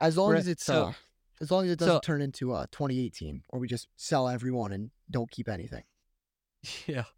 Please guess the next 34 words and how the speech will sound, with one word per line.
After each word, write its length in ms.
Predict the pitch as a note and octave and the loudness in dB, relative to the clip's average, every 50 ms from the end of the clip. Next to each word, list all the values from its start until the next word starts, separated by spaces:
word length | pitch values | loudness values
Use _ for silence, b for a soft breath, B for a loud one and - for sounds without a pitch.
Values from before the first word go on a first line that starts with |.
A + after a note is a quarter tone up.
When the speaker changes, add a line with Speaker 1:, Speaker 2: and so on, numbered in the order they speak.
| B B B B - | B B B B -4
Speaker 2:
and 100 | C#3 D3 C#3 | -2 0 2
got 180 | D#3 C#3 A#2 | 2 2 2
nothing 420 | B2 A#2+ A#2+ B2 B2 - A2 A#2+ A2+ | 0 -2 -2 -2 -4 -6 -8 -12 -14
for 180 | - - - - | -14 -18 -20 -20
it. 60 | - _ _ _ - | -20 _ _ _ -20
Speaker 1:
Yeah, 180 | A#2+ - - - _ _ | -20 -20 -20 -20 _ _
probably. 200 | _ _ - - - B2+ | _ _ -18 -12 -10 -10
Speaker 2:
And 80 | B2+ - - | -10 -10 -8
got 180 | - B2+ B2 | -8 -6 -6
nothing. 220 | C3+ C3 B2+ b b b b b | -6 -6 -8 b b b b b
Like, 200 | - F3 E3 C#3 | 0 0 2 2
if 120 | D3+ C#3 C3+ | 0 0 0
we 100 | F3 F3+ | 0 0
can, 240 | - G#3 F#3+ F3+ - - | 0 0 -2 -2 -2 -2
I, 120 | F3 F3+ | -2 0
I, 220 | - F3+ F#3 F3+ - | 0 0 0 0 2
I 120 | F3+ G#3 C4 | 2 2 2
was 160 | F4 G4+ - | 0 -2 -4
pretty 180 | - G4 F4 D#4+ | -4 -2 -2 0
impressed 280 | C4+ - C4+ C4 - | 0 0 0 -2 -2
with 40 | B3+ A3+ | -2 -4
the 60 | G#3+ | -2
Brewers 300 | G3+ A#3 A#3 A3+ G3 - | 0 0 0 0 0 -2
trade 260 | - - D3+ C3 A#2+ | -4 -4 -4 -4 -4
with 160 | B2+ C#3 C3 C3 | -6 -6 -4 -2
Bur-, 160 | D#3 C#3+ C3+ | -2 -2 -2
Speaker 1:
Yeah. 60 | - | -2
Speaker 2:
Burns. 360 | - D3+ C#3 B2 A2+ - - _ _ _ _ _ - | -2 -4 -4 -4 -6 -10 -14 _ _ _ _ _ -10
Like, 100 | D#3 D3 | -6 -4
they, 120 | G#3 A#3+ A3 | -2 0 0
Speaker 1:
Yeah. 160 | D3+ C#3+ - | 0 0 0
Speaker 2:
I 100 | - G3+ | 2 2
mean, 220 | G#3+ G#3+ G#3 G3 - - | 2 2 0 -2 -2 -2
I, 140 | F3+ G3 | -2 -2